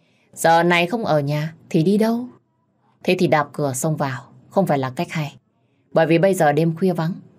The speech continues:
đánh động là lên phường ngồi uống nước chè cả lũ. Nhưng nếu cứ đứng ngoài này thì tao thấy không ổn lắm. Em tính thế này, đại ca nghe xem có được không?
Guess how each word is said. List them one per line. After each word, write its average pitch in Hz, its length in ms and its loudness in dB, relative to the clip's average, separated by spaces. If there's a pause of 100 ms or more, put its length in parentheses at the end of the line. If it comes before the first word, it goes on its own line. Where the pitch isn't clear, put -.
(120)
đánh 156 240 2
động 165 220 0
là 139 80 -6
lên 160 200 2
phường 151 320 -2
ngồi 143 120 0
uống 175 200 0
nước 294 160 0
chè 147 260 -2
cả 135 140 -8
lũ. 247 320 -2 (600)
Nhưng 202 240 2
nếu 214 140 4
cứ 240 120 -2
đứng 247 180 0
ngoài 180 180 2
này 143 340 -2 (340)
thì 147 120 -4
tao 151 200 0
thấy 165 160 0
không 202 200 -2
ổn 143 180 0
lắm. 143 260 -6 (920)
Em 160 200 2
tính 156 180 0
thế 214 120 -4
này, 160 280 -4 (400)
đại 160 220 2
ca 156 180 0
nghe 151 220 0
xem 147 280 -4
có 208 140 -2
được 175 200 -2
không? 170 200 -4